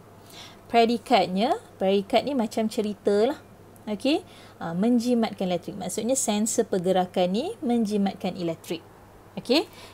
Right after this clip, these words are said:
jadi kita tengok contoh lain ayat susunan biasa. Budak itu. Okey, budak itu ialah subjek. Okey, pandai ialah predikatnya, ceritanya. Budak itu pandai. Okey, yang kedua, okey, subjek Cikgu Ikmal.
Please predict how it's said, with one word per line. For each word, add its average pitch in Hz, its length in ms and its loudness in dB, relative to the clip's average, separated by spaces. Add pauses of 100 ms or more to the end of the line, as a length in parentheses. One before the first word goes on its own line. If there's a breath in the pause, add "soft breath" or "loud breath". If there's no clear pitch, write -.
jadi 208 160 4
kita 247 160 2
tengok 214 240 0
contoh 196 320 0
lain 185 240 2
ayat 180 240 -2
susunan 175 400 -8
biasa. 175 560 0
Budak 247 400 4
itu. 196 320 -2 (240)
Okey, 254 240 -2
budak 214 320 2
itu 226 160 -4
ialah 202 400 2 (400 loud breath)
subjek. 190 640 0 (640)
Okey, 247 400 2 (480 loud breath)
pandai 240 480 4
ialah 196 320 0
predikatnya, 185 720 -4
ceritanya. 165 720 -8
Budak 180 240 -4
itu 269 320 0 (160)
pandai. 151 480 -8 (480)
Okey, 285 240 2
yang 190 80 0
kedua, 214 560 4 (400 loud breath)
okey, 170 240 -6
subjek 269 640 4
Cikgu 185 480 -2
Ikmal. 190 480 0